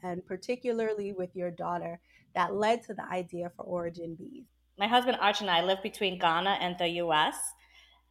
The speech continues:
Speaker 2: Shortly after we got married, and we had our daughter, Essie, our eldest daughter, Essie. And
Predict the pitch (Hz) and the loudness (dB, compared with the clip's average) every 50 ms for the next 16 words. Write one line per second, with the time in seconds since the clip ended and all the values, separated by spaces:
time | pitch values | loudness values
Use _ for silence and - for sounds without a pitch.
0 | _ _ - - - 214 185 196 208 196 185 185 185 - 196 190 185 185 175 165 | _ _ -6 -2 0 0 2 4 6 6 6 6 4 0 -2 -2 0 0 0 0
1 | - 175 175 170 165 165 160 156 147 156 160 - - 170 175 170 180 175 170 175 | 2 2 2 2 2 2 2 0 0 -2 -4 -4 -4 -4 -4 -4 -6 -6 -4 -2
2 | 180 170 165 160 170 - - 156 160 165 165 180 165 160 156 160 156 - - - | -2 0 0 0 0 -2 -2 -4 -4 -4 -2 -2 -2 0 0 -2 -4 -4 -4 -4
3 | 175 175 - - 165 147 - - - - 170 170 165 170 170 - - - 123 151 | -4 -4 -4 -6 -8 -6 -6 -6 -4 -4 -4 -4 -4 -8 -12 -12 -12 -12 -10 -10
4 | 160 - - - 151 - - - - - _ _ _ _ _ _ _ _ _ _ | -12 -12 -12 -14 -14 -14 -14 -16 -16 -20 _ _ _ _ _ _ _ _ _ _
5 | _ 190 196 190 185 180 180 175 | _ -2 0 0 2 2 0 -2